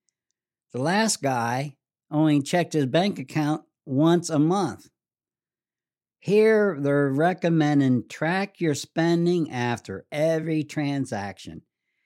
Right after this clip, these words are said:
Keep yourself acutely aware of your spending as it happens. It's another way to stay within your budget limits.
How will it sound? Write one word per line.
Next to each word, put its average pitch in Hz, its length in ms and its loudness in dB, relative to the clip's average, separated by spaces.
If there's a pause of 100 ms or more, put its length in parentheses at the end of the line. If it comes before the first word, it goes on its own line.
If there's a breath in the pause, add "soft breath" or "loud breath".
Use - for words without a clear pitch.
(140)
Keep 208 320 0
yourself 156 560 0
acutely 196 640 -2
aware 147 460 2
of 120 100 0
your 107 140 -6
spending 156 500 0
as 104 160 -6
it 95 120 -8
happens. 160 680 -2 (380)
It's - 120 -12
another 151 460 2
way 151 280 4
to 139 100 -2
stay 120 300 -2
within 113 340 -2
your 107 140 0
budget 101 400 -4
limits. 120 500 -4